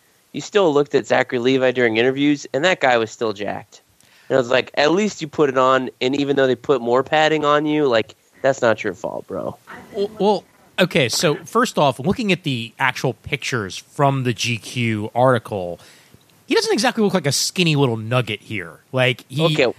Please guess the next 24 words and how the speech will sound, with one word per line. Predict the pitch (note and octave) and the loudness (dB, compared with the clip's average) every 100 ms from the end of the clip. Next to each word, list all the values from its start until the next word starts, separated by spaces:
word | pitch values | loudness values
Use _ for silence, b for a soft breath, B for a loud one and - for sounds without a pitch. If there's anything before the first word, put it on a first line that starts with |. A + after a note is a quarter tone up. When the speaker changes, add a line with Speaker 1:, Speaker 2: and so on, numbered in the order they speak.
| A2 | -4
Speaker 1:
okay, | D3+ C#3+ C3 | -2 2 2
so | - F3+ | 2 2
I, | F3 E3+ D3+ | 4 2 0
I'm | E3 | -4
going | D#3 F#3 F#3 D3 | 0 2 2 2
based | D#3 D3+ D#3+ | 0 0 0
off | C#3+ - | 0 0
the | B2 | -2
Marvel | A2 A2+ C#3 D#3+ C#3+ | 2 2 2 0 0
attitude, | E3 E3+ - F3 | -2 -4 -2 0
I | F3 | 0
guess, | E3+ E3+ F3 | 2 0 0
whereas, | C#3 C3 B2 | 2 2 4
like, | A#2 A2 | 2 2
every | C#3+ C3 C#3 | 0 2 2
guy | C3 C3 | 4 2
that | B2+ | 2
they | G2+ B2+ | 2 0
get | A#2+ B2+ B2+ - b b b | 2 2 2 -2 b b b
immediately | C#3 C3 B2+ C3 C3 B2 B2+ | 0 2 2 0 2 2 0
gets, | B2 B2+ B2 - | 0 0 0 0
like, | A#2 G2+ - | 0 -2 -12
giant | - C3 A#2 A2+ - | -2 0 0 -2 -4
pecs, | - B2 A#2 - - - | -2 0 0 -4 -12 -14